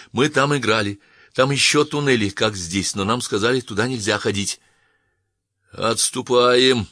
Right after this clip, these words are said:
к переходу», стараясь понизить голос и подделаться под командный бас Мельника, заорал Артем. «Какого черта?» — недовольно прорычал сталкер. Он, кажется, приходил в себя.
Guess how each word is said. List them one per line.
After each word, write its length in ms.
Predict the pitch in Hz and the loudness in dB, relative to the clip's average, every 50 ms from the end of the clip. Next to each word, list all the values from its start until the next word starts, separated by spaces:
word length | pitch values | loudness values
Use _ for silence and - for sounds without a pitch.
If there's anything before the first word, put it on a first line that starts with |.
| _ _ _ _ _ _ | _ _ _ _ _ _
к 120 | - - - | -20 -18 -6
переходу», 800 | - 101 110 117 127 120 - - 117 120 127 131 123 127 131 123 | -2 0 2 2 2 0 0 0 2 4 4 4 4 2 0 0
стараясь 400 | - - - 113 113 117 110 - | 0 0 0 2 2 2 0 0
понизить 520 | - 110 107 113 113 104 110 110 104 98 | -2 -2 0 0 -2 -2 -4 -6 -8 -4
голос 420 | 87 101 107 110 110 104 - - | -2 0 0 2 0 0 -2 -6
и 20 | 90 | -6
подделаться 600 | - 95 92 87 85 98 104 107 110 98 - - | -4 -4 -4 -4 -2 -2 0 0 -2 -4 -6 -8
под 120 | - - | -10 -8
командный 480 | - 95 92 101 101 101 90 87 98 92 | -6 -4 -2 -2 -2 -2 -4 -6 -6 -2
бас 300 | 82 101 101 92 76 82 | 0 0 0 0 -2 -4
Мельника, 500 | 90 101 107 107 107 104 107 95 101 95 | -2 -2 0 0 -2 -4 -6 -6 -6 -4
заорал 300 | 90 95 95 104 101 101 | -2 0 0 0 0 -2
Артем. 400 | 98 - - - 87 85 85 - - _ _ _ _ _ _ - - - - - - - - _ | -4 -6 -4 -4 -4 -4 -4 -8 -14 _ _ _ _ _ _ -20 -20 -20 -20 -20 -20 -20 -20 _
«Какого 540 | - - - 90 - 107 104 98 92 92 90 | -10 -8 -8 -4 -2 0 2 2 2 2 0
черта?» — 720 | 85 - - - 98 95 95 92 90 - - 101 95 90 87 | 0 -2 -2 0 2 2 2 2 0 -2 -2 -2 -2 -2 -2
недовольно 680 | 92 90 82 85 87 87 85 87 87 87 87 87 85 82 | -6 -6 -4 -4 -2 -2 -2 -2 -2 -2 -4 -6 -8 -8
прорычал 480 | - - 82 82 80 78 - - 85 85 | -10 -8 -8 -8 -6 -6 -4 -4 -4 -4
сталкер. 480 | - - - 85 82 - - 80 - _ _ _ _ _ _ _ _ _ _ - | -4 -4 -2 -4 -4 -4 -8 -14 -14 _ _ _ _ _ _ _ _ _ _ -14
Он, 120 | - 85 | -12 -10
кажется, 300 | 80 82 82 82 - - | -6 -6 -6 -6 -6 -8
приходил 380 | - 92 - - 85 82 82 80 | -10 -10 -8 -8 -8 -8 -8 -8
в 80 | - | -8
себя. 280 | - - 85 78 76 71 | -10 -10 -8 -10 -12 -12